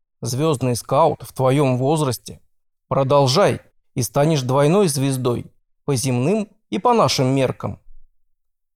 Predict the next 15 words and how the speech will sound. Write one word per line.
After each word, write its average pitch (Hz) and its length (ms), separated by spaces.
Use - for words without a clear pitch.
«Вы 143 400
хотите 156 520
сказать, — 147 840
медленно 131 460
проговорил 135 580
Чарли, — 127 580
что - 300
здесь 135 440
я 135 260
не 139 420
звёздный 214 540
скаут?» - 560
«Что? - 600
Вовсе 175 440
нет». - 320